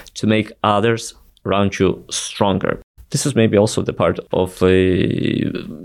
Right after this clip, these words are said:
military chaplain ministry, to make people around you stronger.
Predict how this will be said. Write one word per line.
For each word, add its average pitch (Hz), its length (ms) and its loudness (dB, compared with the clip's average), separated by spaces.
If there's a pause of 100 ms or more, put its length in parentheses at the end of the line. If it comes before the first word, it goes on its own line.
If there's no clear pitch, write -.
(100)
military 110 400 2
chaplain 98 400 0
ministry, - 600 -2 (100)
to - 120 0
make 110 380 0
people 123 260 2
around 98 380 2
you 101 220 2
stronger. - 500 -4